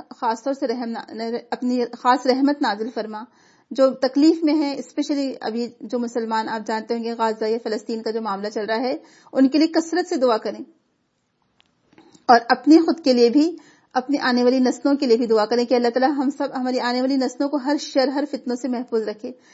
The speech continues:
آپ دیکھیں کتنی فکر ہوتی ہے نا کہ ابھی تک تو پھر بھی جو تھا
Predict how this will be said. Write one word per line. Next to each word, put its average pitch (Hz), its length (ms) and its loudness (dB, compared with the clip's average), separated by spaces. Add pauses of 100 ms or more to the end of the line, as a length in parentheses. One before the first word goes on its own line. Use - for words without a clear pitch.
(160)
آپ 277 180 2
دیکھیں 330 160 0
کتنی 330 240 4
فکر 269 280 4
ہوتی 240 220 4
ہے 247 60 0
نا 277 140 0
کہ 330 100 -2 (840)
ابھی 262 220 4
تک 311 260 -2
تو 320 120 -2
پھر 302 180 0
بھی 311 120 2
جو 302 240 -2
تھا 269 340 -2